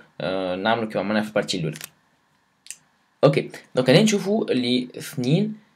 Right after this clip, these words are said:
ونشوفو عندنا هنا أربعة. دونك شوفو شنو هي ال-، ال-، الف-، العلاقة ما بين اثنين والأربعة. دونك هنا اثنين باش تمشي لأربعة لازم نضرب هذايا في اثنين، وإلا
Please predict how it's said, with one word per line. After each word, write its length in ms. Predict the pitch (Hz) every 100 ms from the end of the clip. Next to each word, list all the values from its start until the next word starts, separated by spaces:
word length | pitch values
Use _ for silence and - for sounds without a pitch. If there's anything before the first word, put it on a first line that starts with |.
| _ _ _ _ _ _
ونشوفو 340 | 110 131 151
عندنا 160 | 147 143
هنا 200 | 123 80
أربعة. 180 | - 92
دونك 140 | 110
شوفو 240 | - 156
شنو 140 | 139 139
هي 180 | 135 104
ال-، 180 | 107
ال-، 340 | 104 98 95 101
الف-، 180 | - 101
العلاقة 1120 | 78 85 67 60 - - - - 104 135 151
ما 60 | 107
بين 200 | 104 117
اثنين 280 | - 123
والأربعة. 400 | 113 98 85 - - _ _ _ _ _ -
دونك 140 | 110
هنا 200 | 113 180
اثنين 640 | 165 - 175 190 147 - - _ _ _ -
باش 220 | - 117
تمشي 240 | 139 131
لأربعة 520 | 101 143 143 170 - - -
لازم 480 | 107 120 139 143 -
نضرب 280 | 117 120 104
هذايا 180 | 107 123
في 100 | 123
اثنين، 280 | - 85 - _ _ _ _ _ _ _ _ _ _ _ _ _ _ _ _ _ _ _ _ _ _ _ _ _ -
وإلا 460 | - 107 113 156